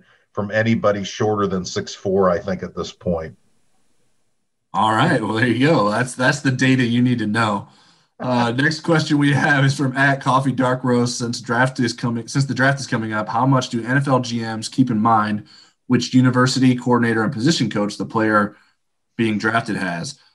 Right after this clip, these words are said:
Speaker 2: Does their stock rise because N D has produced stars in the past,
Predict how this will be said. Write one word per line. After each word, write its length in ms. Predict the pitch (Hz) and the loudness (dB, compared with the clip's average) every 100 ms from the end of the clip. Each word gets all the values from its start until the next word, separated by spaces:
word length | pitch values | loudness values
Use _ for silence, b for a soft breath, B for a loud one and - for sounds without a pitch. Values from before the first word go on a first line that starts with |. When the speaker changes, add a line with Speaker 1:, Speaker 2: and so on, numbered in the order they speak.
| _ | _
Speaker 2:
Does 180 | - 113 | -6 -2
their 120 | 113 | 0
stock 440 | 110 - 117 139 139 | -2 0 0 0 -2
rise 560 | 104 117 127 147 165 - | -4 0 0 0 -2 -4
because 440 | 123 127 117 113 | -4 0 -2 -2
N 140 | 131 | 0
D 160 | 131 127 | 2 2
has 220 | 120 110 | 2 -2
produced 400 | - 113 113 117 | -2 -2 0 -2
stars 280 | - 113 110 | 0 0 0
in 60 | 98 | -2
the 80 | 95 | -4
past, 500 | - 117 131 139 | 0 2 2 -2